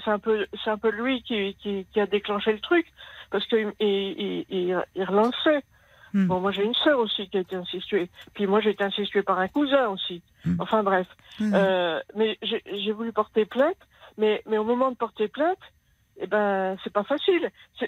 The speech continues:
Speaker 1: c'est comme de
Speaker 2: Non.
Speaker 1: témoigner, euh, pour des actes de, de pédocriminalité.
Speaker 2: Oui.
Speaker 1: Euh, j-, j'avais aussi peur, euh, devant le juge de, de, de, de, j'avais peur de, de faire quelque chose qu'il fallait pas, quoi.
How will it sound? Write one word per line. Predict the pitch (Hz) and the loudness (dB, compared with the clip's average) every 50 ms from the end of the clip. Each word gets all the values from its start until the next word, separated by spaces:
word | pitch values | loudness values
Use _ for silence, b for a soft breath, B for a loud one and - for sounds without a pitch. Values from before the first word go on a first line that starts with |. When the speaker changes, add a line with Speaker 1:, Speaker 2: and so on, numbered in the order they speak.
| - - | -2 -2
Speaker 1:
c'est | 269 269 | -2 0
comme | - - 285 262 254 226 | 2 0 0 0 0 2
de | 254 247 233 | 2 2 2
Speaker 2:
Non. | 165 160 139 | 2 2 0
Speaker 1:
témoigner, | - 208 233 247 240 240 247 254 247 240 233 | 0 2 2 2 2 2 2 4 4 4 4
euh, | 220 208 185 | 2 0 0
pour | - 233 214 220 | -2 -4 -4 -2
des | 202 220 220 208 | -2 -4 -2 0
actes | 226 226 - - 233 | -2 -2 -2 -4 -8
de, | 202 190 214 214 202 196 196 190 | -2 0 2 2 2 2 0 0
de | 208 | -2
pédocriminalité. | 196 - 220 - 214 208 - - 233 214 208 202 196 196 185 185 190 208 - - 349 359 349 - - - | -2 -2 0 2 2 0 0 -2 -4 -2 0 0 2 2 0 0 -2 -2 0 2 2 2 0 -2 -2 0
Speaker 2:
Oui. | 165 156 165 - - - | 0 0 0 -2 -4 -4
Speaker 1:
Euh, | 170 - - 120 - - - | -4 -2 -2 -2 -4 -4 -4
j-, | - 220 - - | -2 -2 -2 0
j'avais | 226 240 233 214 233 | 2 2 2 4 2
aussi | 233 226 226 214 - - 240 220 | 2 2 2 0 -2 -4 -4 -2
peur, | - 254 240 240 233 226 233 | 0 0 2 2 0 0 -2
euh, | 214 208 196 | -2 -2 0
devant | 202 214 196 214 208 | -2 -2 0 0 -2
le | 202 208 | -2 -2
juge | 208 254 302 330 320 254 B B B B B B - 190 | 0 0 0 0 0 -2 B B B B B B -6 0
de, | 208 226 175 185 | 0 2 2 0
de, | 180 196 214 208 202 202 180 175 180 | -2 -2 0 2 2 0 -2 -2 -2
de, | 208 196 190 - _ _ _ 185 | -4 -4 -4 -6 _ _ _ -6
de, | 190 208 180 165 156 _ - - _ _ _ _ _ _ _ _ _ _ _ _ _ _ | -4 -4 -4 -6 -10 _ -20 -20 _ _ _ _ _ _ _ _ _ _ _ _ _ _
j'avais | - 214 220 202 214 | 0 2 2 2 2
peur | - 214 220 202 196 | 2 0 0 0 0
de, | 185 190 185 175 175 170 165 | 0 0 0 0 0 -2 -4
de | 185 | -6
faire | 175 - 208 190 | -6 -4 -4 -4
quelque | - 190 - - | -4 -4 -4 -2
chose | 208 214 - | -2 -2 -2
qu'il | - 208 185 | -2 -2 -2
fallait | - 180 190 214 | 0 2 2 2
pas, | - 320 339 359 - - | 4 4 2 2 2 0
quoi. | 233 202 175 | -2 -2 -2